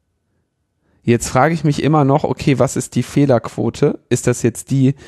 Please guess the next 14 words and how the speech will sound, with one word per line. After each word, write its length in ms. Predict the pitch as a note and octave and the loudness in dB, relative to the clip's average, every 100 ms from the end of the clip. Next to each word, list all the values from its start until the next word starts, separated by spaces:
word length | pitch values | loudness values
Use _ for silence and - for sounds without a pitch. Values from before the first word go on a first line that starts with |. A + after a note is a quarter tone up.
| - - - | -20 -16 -2
dass 220 | B2+ - | 0 0
er 80 | A#2+ | 0
dich 180 | A#2 - | 0 0
nicht 180 | D#3 | 2
erkannt 380 | - - C#3+ C#3 | 2 0 0 0
hat 140 | D3 - | 0 0
und 120 | C3 | 0
dir 100 | B2 | 0
den 120 | A#2 | 0
Zugang 400 | - - F#3+ F3+ | -2 -4 -2 -2
verwe-, 460 | - D#3+ E3+ - - | 0 -2 0 -4 -4
verwehrt 460 | - C#3 C3+ D#3+ | -4 2 2 2
hat 160 | E3+ - | 0 0
oder 340 | B2+ C#3 C#3 | 2 2 2